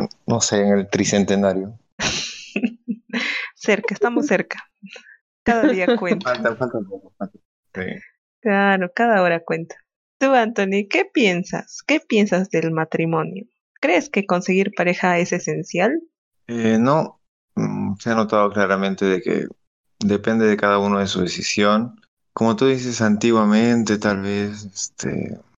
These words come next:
Speaker 1: conseguir pareja o tener una familia era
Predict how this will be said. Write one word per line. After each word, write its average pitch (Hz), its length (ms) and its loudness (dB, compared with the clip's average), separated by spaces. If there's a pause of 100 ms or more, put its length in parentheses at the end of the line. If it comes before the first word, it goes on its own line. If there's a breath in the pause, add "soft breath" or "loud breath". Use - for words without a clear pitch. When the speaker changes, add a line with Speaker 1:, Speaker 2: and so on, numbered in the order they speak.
(220)
Speaker 1:
conseguir 98 460 0
pareja 95 640 0
o 87 540 -2 (120)
tener 92 280 0
una 92 160 0
familia 87 640 -4
era 85 340 0